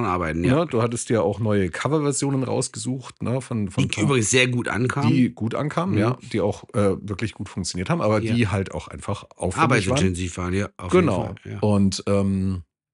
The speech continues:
Speaker 2: <laughs> ich, ich bin, ich, ich hab mich ein bisschen unvorbereitet <laughs> gefühlt, aber es war
Speaker 1: Das gibt's ja
Speaker 2: tatsächlich
Speaker 1: gar nicht,
Speaker 2: <laughs>
Speaker 1: Herr
Speaker 2: tatsächlich,
Speaker 1: Detmar.
Speaker 2: nein, äh, äh, tatsächlich, äh, ähm, hab ich gedacht, ach nö, wird schon, wird schon laufen, bin ja nicht alleine da.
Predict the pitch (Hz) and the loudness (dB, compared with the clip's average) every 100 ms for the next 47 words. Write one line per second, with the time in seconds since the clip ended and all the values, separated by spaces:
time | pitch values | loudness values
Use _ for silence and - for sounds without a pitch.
0 | - - _ - 117 - 117 110 113 147 | -20 -20 _ 2 2 4 6 6 6 4
1 | - 113 - 120 - - 123 - - - | 2 -2 -4 -4 -6 -2 -2 -2 -8 -8
2 | - 101 - - - 127 135 - 196 190 | -4 -4 -6 -10 -4 -2 -2 -2 2 2
3 | - 101 87 82 - - - - 165 269 | 2 0 -2 -4 -4 -10 -6 0 2 4
4 | - - - - - - 139 - - 196 | 4 4 4 2 0 0 0 0 2 4
5 | - 254 160 117 101 98 92 - - 185 | 4 4 4 4 4 2 2 0 2 0
6 | - - - 247 - 165 156 104 85 - | -2 -2 2 4 4 4 6 4 2 0
7 | 247 262 143 147 131 - 120 117 - 143 | 2 2 4 2 2 -2 -2 -2 0 0
8 | - 156 170 - - 147 143 92 131 127 | 0 0 0 0 2 2 2 0 0 2
9 | 127 117 123 123 123 120 - - 113 104 | 0 0 0 0 -2 -4 -4 -4 -2 0
10 | 95 98 104 - 123 120 113 120 143 127 | 0 0 -4 -2 -2 -2 -4 -4 -2 0
11 | 113 92 87 101 104 101 101 92 85 76 | 0 -4 -6 -2 -2 -2 -2 -2 -2 -4